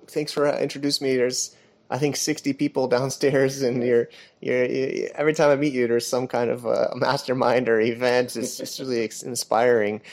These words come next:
So the evolution, so we're in a year, we're, we're early twenty twenty,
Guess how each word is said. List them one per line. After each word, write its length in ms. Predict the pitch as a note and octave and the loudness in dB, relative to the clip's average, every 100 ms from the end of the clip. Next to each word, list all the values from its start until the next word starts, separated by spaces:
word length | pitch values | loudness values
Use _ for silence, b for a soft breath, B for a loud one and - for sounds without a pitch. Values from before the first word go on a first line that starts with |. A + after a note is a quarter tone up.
| B B B B B B B B - | B B B B B B B B -12
So 420 | - F#3 F#3 F#3 | 2 6 8 8
the 140 | G3 A3 | 6 2
evolution, 560 | A3+ G#3+ B3 A#3 B2+ | 4 6 6 2 0
so 160 | B2+ E3+ | 2 4
we're 160 | F#3 | 6
in 60 | F#3+ | 4
a 40 | |
year, 260 | F3 E3+ E3+ | 4 2 2
we're, 220 | E3 D#3+ D#3 | 0 -2 0
we're 180 | D#3+ D3+ | 2 2
early 360 | E3+ F3 D#3+ | 4 4 2
twenty 320 | - D3+ D3 | 0 2 2
twenty, 460 | C#3 C3+ C3+ C#3 | 0 0 0 0